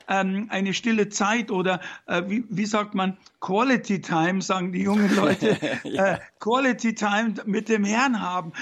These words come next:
Speaker 1: Lass uns jeden Tag in der Bibel lesen. Lass uns die Ermutigung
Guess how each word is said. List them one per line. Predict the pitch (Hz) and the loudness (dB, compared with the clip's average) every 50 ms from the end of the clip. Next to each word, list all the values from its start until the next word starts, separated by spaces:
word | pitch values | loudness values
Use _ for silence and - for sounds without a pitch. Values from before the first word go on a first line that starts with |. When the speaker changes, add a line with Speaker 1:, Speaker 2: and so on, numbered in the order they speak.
| - - - | -14 -12 -8
Speaker 1:
Lass | - 220 240 233 | -6 -6 -2 2
uns | 262 247 208 - - | 2 2 2 2 2
jeden | 247 277 302 302 262 269 254 | 2 2 2 2 2 0 0
Tag | 254 240 247 240 254 240 254 | 2 2 2 2 2 4 4
in | 226 220 | 4 4
der | 220 | 4
Bibel | 214 220 247 254 269 233 254 254 | 4 4 4 4 4 4 4 4
lesen. | 247 233 220 202 175 - 208 165 - 226 226 - - | 4 4 4 4 4 2 2 0 0 0 -2 -2 -2
Lass | - 254 233 233 233 | 0 0 0 2 4
uns | 262 240 220 - | 4 4 2 2
die | - 247 247 | 4 4 6
Ermutigung | 240 226 226 233 254 285 240 - 269 226 240 233 226 208 | 8 8 8 8 6 6 4 2 0 2 4 4 2 2